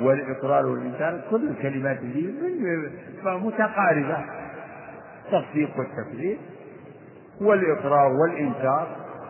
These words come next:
هذه كلها تنويع، تنويع في التعبير. كفر والإيمان، الكفر بالت-، يكون بماذا؟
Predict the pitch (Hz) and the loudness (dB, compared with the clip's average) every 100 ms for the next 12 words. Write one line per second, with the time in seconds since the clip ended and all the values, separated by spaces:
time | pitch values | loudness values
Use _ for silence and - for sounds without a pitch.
0 | - - - - - 320 359 330 208 143 | -16 -16 -18 -18 -12 -8 -2 0 2 2
1 | 156 156 147 160 - - 127 131 156 107 | 2 0 2 0 -2 -6 -6 -4 -4 -4
2 | 107 123 - 110 98 123 113 107 - - | -8 -10 -4 -4 -2 -2 -2 -4 -10 -16
3 | - - - - - - - - - 143 | -18 -18 -20 -20 -20 -20 -20 -20 -2 0
4 | - 110 117 117 113 117 113 117 - - | 0 -6 -4 -4 -4 -4 -2 -2 -4 -10
5 | - - - - - - 143 147 - 240 | -14 -16 -18 -18 -18 2 4 4 4 0
6 | 320 240 190 - 160 156 139 123 - - | 2 0 0 4 2 4 -2 -4 -10 -2
7 | 165 170 214 208 180 190 175 151 156 165 | 2 4 4 4 2 4 6 4 2 -4